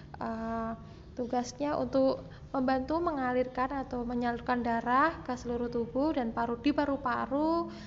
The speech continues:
terjadi pertukaran darah yang mengandung oksigen dengan darah yang mengandung banyak karbon dioksida.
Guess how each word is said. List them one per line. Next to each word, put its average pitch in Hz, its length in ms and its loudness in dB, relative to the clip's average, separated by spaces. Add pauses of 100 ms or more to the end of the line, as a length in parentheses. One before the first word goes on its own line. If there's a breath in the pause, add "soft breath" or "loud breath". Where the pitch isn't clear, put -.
(240 loud breath)
terjadi 247 480 -2
pertukaran 254 960 0 (420 loud breath)
darah 262 400 4
yang 320 240 0
mengandung 254 380 -2
oksigen 262 720 0
dengan 247 320 -2
darah 240 580 2
yang 294 400 2 (460 loud breath)
mengandung 247 400 0
banyak 247 560 2
karbon 240 480 0
dioksida. 226 800 -2